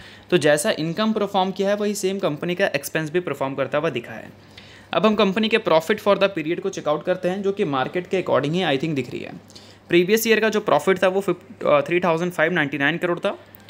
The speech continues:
जो कि बढ़कर हो चुका है थ्री थाउजेंड नाइन एटी वन करोड़। क्वार्टरली वाइज अगर आप देखेंगे तो फ़ोर थाउजेंड नाइंटी सिक्स करोड़ से बढ़कर, सॉरी, घटकर हो चुका है थ्री थाउजेंड नाइन एटी वन करोड़। तो Q on Q basis पर प्रॉफिट में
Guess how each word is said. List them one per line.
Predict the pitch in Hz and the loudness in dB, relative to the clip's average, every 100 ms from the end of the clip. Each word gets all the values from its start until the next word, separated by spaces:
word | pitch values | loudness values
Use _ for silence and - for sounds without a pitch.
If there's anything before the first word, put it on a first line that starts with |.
| - - - | -20 -18 -8
जो | 139 175 | 2 4
कि | 185 208 - - | 4 -2 -4 -2
बढ़कर | 160 185 165 | 0 2 0
हो | 202 | 0
चुका | 196 | -2
है | 190 | -2
थ्री | 185 | 0
थाउजेंड | 185 175 170 | 0 0 0
नाइन | 156 | -2
एटी | 160 147 | -2 -2
वन | 131 143 | 0 0
करोड़। | 170 185 214 | 2 0 2
क्वार्टरली | 135 135 165 196 | 2 2 0 0
वाइज | 208 185 | 2 2
अगर | 180 | 2
आप | 175 | 0
देखेंगे | 151 151 175 | 0 -2 -4
तो | 175 | -4
फ़ोर | 180 160 165 | -2 -2 2
थाउजेंड | 165 156 | 2 2
नाइंटी | 131 127 147 | 0 0 -2
सिक्स | 180 - | -4 0
करोड़ | 175 151 | 0 0
से | 143 208 - - - - - - | 0 -4 -6 -20 -20 -20 -16 -4
बढ़कर, | 139 202 214 | 0 0 -2
सॉरी, | 151 156 139 | -2 -2 -2
घटकर | 170 - | -2 0
हो | 196 | 0
चुका | 190 185 | 0 0
है | 185 | 0
थ्री | 196 175 | 2 2
थाउजेंड | 180 156 165 | 2 2 0
नाइन | 139 185 - | -2 -2 -4
एटी | 143 160 | -4 -2
वन | 135 131 | 0 0
करोड़। | 117 113 | -2 -6
तो | - 151 | -4 0
Q | 170 190 | 4 4
on | 196 | 4
Q | 196 | 2
basis | 175 185 | 2 0
पर | 180 | 0
प्रॉफिट | 185 - 127 185 175 | 0 2 2 2 0
में | 175 165 | -2 -2